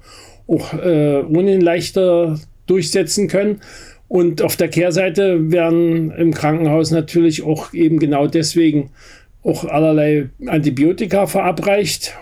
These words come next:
und es wird viel desinfiziert, wobei die Desinfektion, so,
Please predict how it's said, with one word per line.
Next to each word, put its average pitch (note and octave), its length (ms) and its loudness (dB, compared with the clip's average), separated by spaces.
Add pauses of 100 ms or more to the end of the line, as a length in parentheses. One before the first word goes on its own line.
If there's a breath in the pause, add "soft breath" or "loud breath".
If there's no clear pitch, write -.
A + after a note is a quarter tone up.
und E3+ 360 0
es E3 180 -2
wird D3+ 160 0
viel D3+ 200 2
desinfiziert, D#3 920 -4 (920 soft breath)
wobei D3+ 540 0 (420 loud breath)
die E3+ 80 -8
Desinfektion, D#3+ 920 0 (600 soft breath)
so, C#3+ 420 0